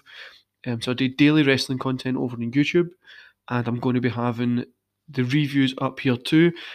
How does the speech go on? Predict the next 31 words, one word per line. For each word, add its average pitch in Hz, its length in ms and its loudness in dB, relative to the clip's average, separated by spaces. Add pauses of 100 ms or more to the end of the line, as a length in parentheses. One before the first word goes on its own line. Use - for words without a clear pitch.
And 127 140 0
then 131 80 4
we're 127 80 4
also 135 240 2
gonna 127 160 -2
be 120 80 -2
having 117 240 -4
some 117 220 -6
exclusive - 640 -2
chat 131 400 0 (840)
on 123 340 -2 (220)
Anchor. 120 420 -2 (420)
Um, 120 220 2
so 139 140 0
a - 20 4
lot 202 140 4
of 202 80 -6
times 151 180 4
what 139 80 -4
we're 127 60 -2
gonna 131 180 2
do 127 180 2
over 127 140 2
here 120 320 0
is 117 140 -6
we're 120 80 -8
gonna 117 120 -4
be 117 80 -8
chatting 120 280 -2
about 113 200 -6
wrestling 131 560 0